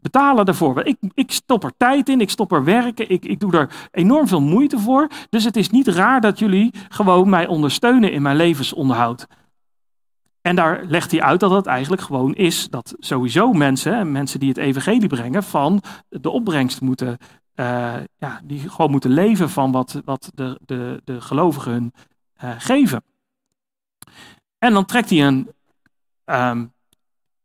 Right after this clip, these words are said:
trekt hij een conclusie eigenlijk uit de wet van Mozes. Zegt hij, "In de wet van Mozes staat geschreven, u mag een dorsende os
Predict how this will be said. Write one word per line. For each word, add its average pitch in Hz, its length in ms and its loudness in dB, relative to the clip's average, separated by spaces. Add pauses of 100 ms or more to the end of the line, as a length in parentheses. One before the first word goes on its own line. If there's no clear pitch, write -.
trekt 202 220 -2
hij 170 80 2
een 139 60 2
conclusie 226 460 2
eigenlijk 147 300 0
uit 131 160 0
de 123 80 -6
wet 127 160 -2
van 147 140 -4
Mozes. 202 340 0
Zegt 131 180 -4
hij, 131 240 -4
"In 226 180 4
de 165 80 6
wet 254 200 2
van 156 160 0
Mozes 233 320 2
staat 156 200 0
geschreven, 240 560 0
u 208 80 4
mag 208 200 4
een 139 120 0
dorsende 233 420 0
os 180 280 -2